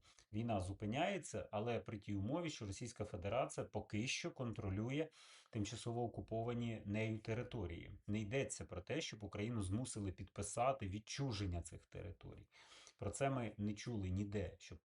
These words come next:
прям вимога була така до України. І ось виявляється, що кожен другий українець проти такої моделі зупинки війни. Виявляється, що кожен другий українець готовий терпіти війну,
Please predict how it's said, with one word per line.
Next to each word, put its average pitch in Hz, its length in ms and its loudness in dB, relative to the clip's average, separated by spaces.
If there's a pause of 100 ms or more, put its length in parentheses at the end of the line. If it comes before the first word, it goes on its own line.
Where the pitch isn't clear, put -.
(140)
прям 104 400 4
вимога 107 460 4
була 95 280 0
така - 260 -4
до 104 140 -2
України. 101 560 -4 (600)
І 104 100 0
ось 196 260 2
виявляється, 143 680 4
що 107 600 -2
кожен 110 380 2
другий 98 320 0
українець 101 800 -2 (140)
проти 151 540 2 (420)
такої 110 580 2
моделі 107 560 0 (440)
зупинки 107 560 0
війни. 101 480 2
Виявляється, 113 520 4
що 107 140 -6
кожен 101 320 0
другий 104 300 4
українець 156 500 -2
готовий 101 480 0
терпіти 95 460 -4
війну, 107 460 0